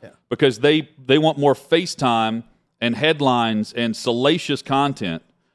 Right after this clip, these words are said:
Speaker 2: than they want hard news and actual facts behind the basis of what they're talking about.
Speaker 1: There was a great example. I should have bookmarked it this week of Schefter and Rappaport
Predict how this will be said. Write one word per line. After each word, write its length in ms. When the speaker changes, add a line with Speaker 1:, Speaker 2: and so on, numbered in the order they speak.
Speaker 2:
than 140
they 100
want 200
hard 320
news 300
and 80
actual 300
facts 400
behind 320
the 40
basis 440
of 80
what 180
they're 80
talking 380
about. 140
Speaker 1:
There 80
was 120
a 40
great 240
example. 360
I 20
should 200
have 80
bookmarked 400
it 120
this 240
week 420
of 360
Schefter 720
and 180
Rappaport 680